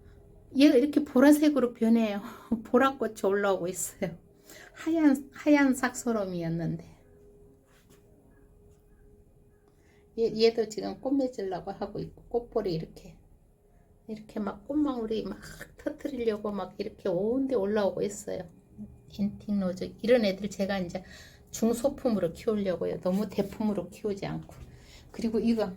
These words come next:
아, 여기 카랑코의 종, 칼란디바 종.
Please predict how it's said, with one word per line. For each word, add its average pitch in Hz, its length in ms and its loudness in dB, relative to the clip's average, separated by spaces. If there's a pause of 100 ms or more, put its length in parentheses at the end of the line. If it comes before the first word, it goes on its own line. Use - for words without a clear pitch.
(280)
아, 220 400 4 (100)
여기 208 240 2 (140)
카랑코의 262 720 4
종, 180 220 -2
칼란디바 226 640 2
종. 151 140 -6